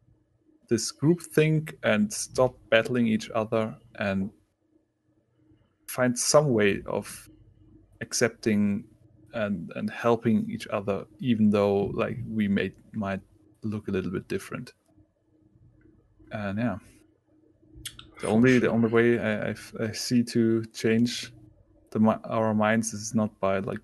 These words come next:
Speaker 1: preaching it to people who are living now, but to, um, teach it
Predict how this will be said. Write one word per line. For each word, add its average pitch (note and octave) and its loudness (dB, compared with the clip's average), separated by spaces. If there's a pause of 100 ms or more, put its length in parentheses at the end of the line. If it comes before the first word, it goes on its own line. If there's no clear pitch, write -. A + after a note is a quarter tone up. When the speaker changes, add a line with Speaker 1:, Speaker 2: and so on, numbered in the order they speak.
(100)
Speaker 1:
preaching B2+ 2
it A#2+ 2
to A2+ 2
people A#2+ 0
who A2 0 (140)
are G#2 -2
living A2 4
now, G#2+ 4
but G2 -4
to, G2+ -6 (1080)
um, F#2+ -2
teach - -4
it A#2 2